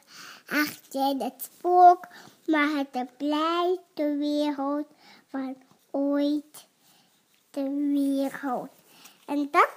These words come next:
was het. Het familiekans was op het, eh, door de heks en door het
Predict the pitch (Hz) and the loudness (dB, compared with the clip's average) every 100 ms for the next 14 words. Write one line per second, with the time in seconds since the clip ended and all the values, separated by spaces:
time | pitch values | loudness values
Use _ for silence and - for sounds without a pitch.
0 | - 302 330 330 349 349 349 - - - | -2 2 2 2 0 2 0 -6 -20 -20
1 | _ _ _ _ _ - 247 247 - 226 | _ _ _ _ _ -14 -12 -12 -6 -2
2 | 277 320 392 494 494 466 453 415 415 415 | 0 4 6 6 4 2 2 4 4 2
3 | - - 349 349 320 302 302 - 277 277 | -4 0 0 0 -2 -2 -4 -12 -10 -10
4 | - 269 269 269 262 - - _ - 277 | -10 -6 -4 -4 -8 -14 -20 _ -10 -6
5 | 254 - - _ - - _ - 262 269 | -6 -8 -20 _ -20 -20 _ -4 -4 -4
6 | 262 247 269 262 440 - - - _ - | -6 -8 -4 0 0 -4 -16 -20 _ -2
7 | 349 359 370 - - _ - - _ _ | 2 2 2 -4 -20 _ -20 -20 _ _
8 | _ _ _ _ - 285 269 | _ _ _ _ -2 0 -2